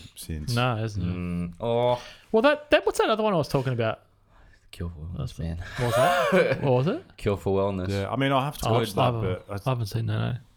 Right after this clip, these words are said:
Speaker 1: Yeah.
Speaker 3: Still, still, still recommend.
Speaker 2: Mm.
Speaker 3: I don't know if it's, you know, I think he's, he has that ability, especially with his production design. His production design in this movie
Speaker 2: Rips.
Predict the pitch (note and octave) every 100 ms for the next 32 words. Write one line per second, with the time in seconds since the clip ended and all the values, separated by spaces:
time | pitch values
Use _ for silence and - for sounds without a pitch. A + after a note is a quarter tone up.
0 | - F#2+ F#2 F#2+ D#2 - - A#2+ A#2+ A#2
1 | - - A2 A2 G#2+ A2+ G2+ G2 E2+ D#2+
2 | - _ _ _ _ - A#2+ G#2+ G2+ -
3 | C#3 F3 E3+ D3+ C#3+ - - C3+ F2 E2
4 | F2 _ _ - - _ _ _ _ D3
5 | D3+ A3+ F3+ F#3 - - A#2+ A#2+ A#2 A#2
6 | A2 G#2+ - G#2 G2+ G#2 G#2 G2 - -
7 | G2+ G2+ G#2 F#2+ F2+ F2 F2 E2+ - E2
8 | D#2 C#2+ C2 C#2 - _ _ _ - G#2+
9 | B2+ A#2 - A2 F#2+ F#2+ F2+ F2 - _
10 | _ _ _ _ _ _ _ _ _ _
11 | - F#2+ F2+ E2+ B2 - A2+ A2 G2+ G2
12 | A2+ B2+ D3 - - -